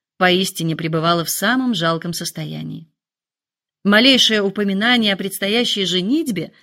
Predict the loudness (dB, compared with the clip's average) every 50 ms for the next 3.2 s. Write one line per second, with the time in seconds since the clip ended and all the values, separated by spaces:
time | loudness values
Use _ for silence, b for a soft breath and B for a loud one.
0 | b b b b b b b _ _ -2 0 2 2 2 2 2 0 0 0 0
1 | 0 0 0 0 0 -2 -2 b b b -8 -6 -4 0 2 2 2 2 0 -2
2 | -2 0 0 0 0 -2 -2 -4 -4 -4 -4 -6 -6 -10 -10 -10 -10 -10 -8 -10
3 | -12 -14 -16 -20